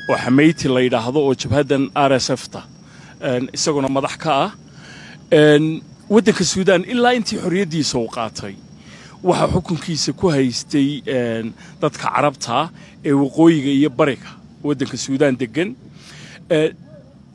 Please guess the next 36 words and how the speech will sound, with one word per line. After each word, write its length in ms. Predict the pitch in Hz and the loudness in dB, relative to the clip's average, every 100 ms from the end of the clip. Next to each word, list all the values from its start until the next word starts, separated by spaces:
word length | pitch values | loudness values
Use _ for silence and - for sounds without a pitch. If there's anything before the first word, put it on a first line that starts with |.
| - | 2
oo 140 | 185 185 | 6 6
uu 60 | |
ka 120 | - 247 | 4 2
soo 180 | 202 180 | 4 4
jeedo 480 | - 165 165 180 | 6 4 6 4
General 320 | 143 147 143 127 | 2 2 2 0
Burhan 320 | 127 151 147 | -2 2 2
laftiisu. 540 | 143 - 107 - - - - - - - - - - - | 0 -4 -10 -10 -14 -20 -20 -20 -20 -20 -20 -20 -20 -2
Eh, 400 | 165 151 151 151 - | 2 4 4 2 -2
ninkan 340 | 196 220 220 190 | 0 2 2 0
kale 180 | 185 185 | 2 4
ay 140 | 160 | 4
is 140 | 143 - | 2 0
hayaan, 500 | 120 151 131 139 226 - - | 2 4 4 2 -4 -10 -8
ee 80 | 135 | -8
Xameyti, 640 | - 127 147 180 - 190 247 - - - - | -2 2 4 2 -2 -6 -8 -18 -20 -10 -2
isagu 260 | - 226 202 | 2 4 2
wuxuu 120 | - | 2
ka 100 | 220 | 0
soo 180 | 208 175 | 2 2
jeedaa 340 | 160 143 139 | 2 -2 -2
gobolka 680 | 135 156 135 - 117 113 123 | -2 -2 -4 -6 -12 -12 -10
galbeedka 480 | 120 139 170 - 139 | -4 0 0 0 -6
ku 140 | - | -2
yaalla, 380 | 147 127 131 151 - - - - - | 2 2 2 0 -6 -20 -20 -14 -4
ee 140 | 135 | -2
Darfur 460 | 120 127 - 185 143 | 0 -2 2 2 2
la 100 | 139 | 0
yidhaahdo. 460 | 131 127 120 170 185 - - - - - - - | 0 -2 -2 -6 -8 -14 -20 -20 -20 -20 -14 -2
Eh, 220 | 151 165 | 0 0
gobolkaasoo 1040 | 175 202 165 - 160 160 - 156 151 147 | 2 2 2 2 0 0 0 4 4 2
sannadihii 440 | - 165 185 196 175 | -2 -2 2 4 4
aynu 80 | 143 | 2
ka 80 | 185 | -2
soo 160 | 160 139 | 0 -2
gudubnay, 420 | 120 113 104 95 | -2 -6 -6 -8